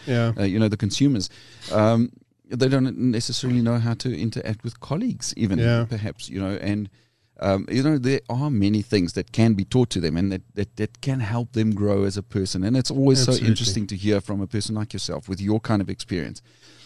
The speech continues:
Speaker 2: Um, you know, the kind of things, uh, and like you s-, like we asked, the question that I asked, the value
Speaker 1: Mm.
Speaker 2: that mentoring brings. Um, after all, and, and at the end, you know, the industry,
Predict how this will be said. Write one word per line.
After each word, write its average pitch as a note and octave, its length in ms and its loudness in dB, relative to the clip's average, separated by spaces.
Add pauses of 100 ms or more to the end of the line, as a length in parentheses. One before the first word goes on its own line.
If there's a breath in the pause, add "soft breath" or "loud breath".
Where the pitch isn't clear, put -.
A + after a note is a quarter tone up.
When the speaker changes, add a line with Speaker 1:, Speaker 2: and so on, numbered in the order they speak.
(240 soft breath)
Speaker 2:
Um, F#2+ 300 0
you A2 140 2
know, G2 200 2
the D#2+ 160 -8
kind A#2+ 300 -4
of B2+ 80 -4
things, F2+ 400 -6 (280)
uh, - 80 -10 (240)
and G#2 240 -2 (360)
like G2+ 260 2
you G2+ 40 -2
s-, - 180 -4
like F#2+ 220 2
we G#2 260 6
asked, E2 280 -2
the F2+ 60 -4
question G2 340 -4
that D#2+ 260 -8
I E2 80 -10
asked, - 220 -12
the F#2+ 260 -4
value F#2+ 640 2 (180)
Speaker 1:
Mm. A#2+ 300 0 (100)
Speaker 2:
that G2 220 -4 (140)
mentoring F#2+ 580 0
brings. D#2 320 -6 (680 soft breath)
Um, G#2+ 340 2 (600)
after C#3+ 280 4
all, F#2 280 0 (300)
and, G#2 160 2
and G2+ 240 0
at G#2 140 2
the B2 240 2
end, E2+ 260 -2
you G2+ 80 -4
know, F#2+ 220 -2
the F#2+ 240 -6
industry, A#2+ 580 -4